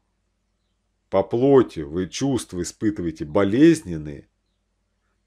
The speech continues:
но вот «я» будет испытывать какое-то несоизмеримое удовольствие, мы даже не поймем, на какой это орган действует. Вот в «я» уже нету ничего.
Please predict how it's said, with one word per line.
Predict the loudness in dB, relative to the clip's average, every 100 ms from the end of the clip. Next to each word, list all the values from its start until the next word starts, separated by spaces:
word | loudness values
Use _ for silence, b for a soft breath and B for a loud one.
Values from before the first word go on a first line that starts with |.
| -10
но | -2
вот | -2 -2 -10
«я» | -6 0 0 0 -4 -14 _ _ _ _ -14
будет | -2 -2 -2
испытывать | -10 -2 0 0 -4 -4
какое-то | -6 -4 -6 -4 -6
несоизмеримое | -4 -6 -6 -8 -6 -6 -4 -4 -4 -8
удовольствие, | -10 -6 -6 0 0 0 -6
мы | -10
даже | -8
не |
поймем, | -4 -4 -2 -6
на | -8
какой | -12 -2 -2
это | -2
орган | -4 0 0 -2 -10 -6
действует. | -2 -2 -4 -12 -12 -12 b b b b
Вот | -18
в | -12
«я» | 0 2
уже | 2 0
нету | -2 -2 -4 -6
ничего. | -16 -12 -8 -8 -10 -14